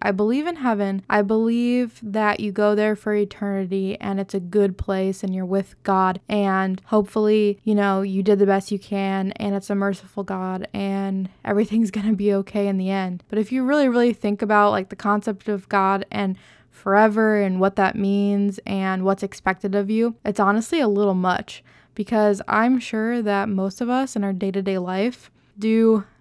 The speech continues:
many, many things every day that we're not proud of, and I, they can be really little to really large,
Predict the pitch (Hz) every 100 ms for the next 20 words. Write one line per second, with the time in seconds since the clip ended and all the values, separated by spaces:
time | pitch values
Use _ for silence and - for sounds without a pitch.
0 | - 214 269 285 277 262 240 240 233 214
1 | 220 226 202 202 196 190 196 - - 190
2 | 190 190 190 196 196 190 190 - 202 202
3 | 202 190 190 180 185 185 262 277 277 -
4 | - 208 208 196 185 190 185 185 208 214
5 | 208